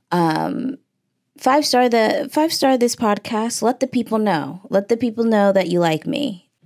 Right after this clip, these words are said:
And also, just in general, a very special thank you to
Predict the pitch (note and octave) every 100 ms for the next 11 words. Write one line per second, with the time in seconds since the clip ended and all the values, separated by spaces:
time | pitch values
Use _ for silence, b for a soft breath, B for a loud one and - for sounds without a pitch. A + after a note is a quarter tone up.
0 | _ F#3 G3+ G#3 - F#3+ F3 E3+ F3 F3+
1 | - - F3 E3 D3+ D3+ D3 D3 D3 D3+
2 | D#3 D#3 D#3+ E3 D3+ D3+ C3+ C#3+ C#3 C#3+
3 | C#3 - D3 C#3 C#3